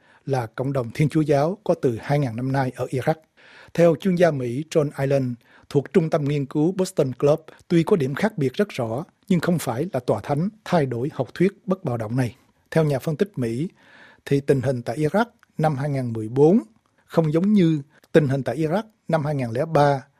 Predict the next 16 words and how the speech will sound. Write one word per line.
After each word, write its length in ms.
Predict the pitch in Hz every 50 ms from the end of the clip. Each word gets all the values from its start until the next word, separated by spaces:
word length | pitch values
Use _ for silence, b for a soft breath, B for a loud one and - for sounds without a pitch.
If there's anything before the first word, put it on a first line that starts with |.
| _ _ _ _
và 80 | - 117
cũng 220 | - - 127 151
không 300 | - - - 196 196 175
giống 200 | 160 170 190 214
như 240 | 208 180 160 151 147 - _
tình 140 | 143 127 113
hình 200 | 107 127 120 110
ở 120 | 110 127
Syria 440 | - - - 143 143 139 135 143 135 131 123 110 -
cách 160 | - 160 -
nay 100 | 170 139
một 200 | 123 117 104 -
năm, 220 | 147 151 147 143 123 - _ _ B B B B B B B
khi 140 | - 208 180
Tòa 200 | - - 135 113 -
Thánh 280 | - 147 147 180 214